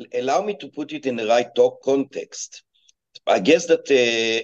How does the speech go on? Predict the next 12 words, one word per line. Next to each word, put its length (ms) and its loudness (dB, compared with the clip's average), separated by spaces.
<clears throat> 380 -8
your 140 -2
followers 760 2
and 140 -18
those 400 -2
who, 240 -4
uh, 400 0
are 80 2
watching 500 0
us, 380 -2
uh, 720 -2
know 480 4